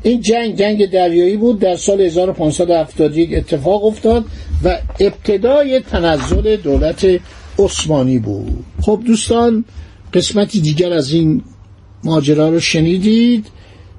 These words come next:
انشاءالله باز هم با شما صحبت خواهیم کرد. جنگ‌های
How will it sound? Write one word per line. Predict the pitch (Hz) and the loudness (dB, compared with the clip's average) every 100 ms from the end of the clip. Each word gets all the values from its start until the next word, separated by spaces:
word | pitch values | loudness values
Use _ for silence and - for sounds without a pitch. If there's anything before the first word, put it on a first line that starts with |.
| - - | -20 -2
انشاءالله | 165 - 175 156 151 160 196 220 226 202 214 - - - - | -2 0 0 2 0 0 2 2 2 0 -4 -14 -20 -20 -10
باز | 123 170 247 247 | -2 0 0 0
هم | 208 175 | -2 0
با | 143 | -2
شما | 131 147 147 156 156 | 0 0 2 2 0
صحبت | 151 151 - 151 147 | -2 -4 -2 -2 -2
خواهیم | - 139 143 196 | -2 0 2 0
کرد. | - 202 202 202 196 - - - - - | 0 0 0 0 -4 -18 -20 -20 -20 -14
جنگ‌های | 156 160 165 143 135 190 190 190 190 180 | -2 0 0 -2 0 0 2 2 2 0